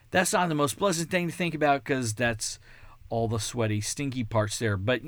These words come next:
anyway, uh, but think about it. How cool is this that they can monitor and help people in this way now? And of course, it's even more interesting to see what the application is in the future.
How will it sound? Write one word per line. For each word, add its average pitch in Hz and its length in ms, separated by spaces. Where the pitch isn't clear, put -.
anyway, 127 380
uh, 127 260
but 220 300
think 330 200
about 151 180
it. 156 60
How 247 200
cool 220 460
is 131 140
this 131 220
that 127 160
they 170 160
can 151 180
monitor 143 800
and 135 120
help 202 360
people 123 320
in 110 80
this 110 220
way 107 300
now? 107 500
And 165 420
of - 120
course, 196 260
it's 165 140
even 160 200
more 214 200
interesting 147 400
to 143 100
see - 260
what 143 160
the 139 80
application 110 680
is 98 320
in 107 140
the 98 100
future. 104 520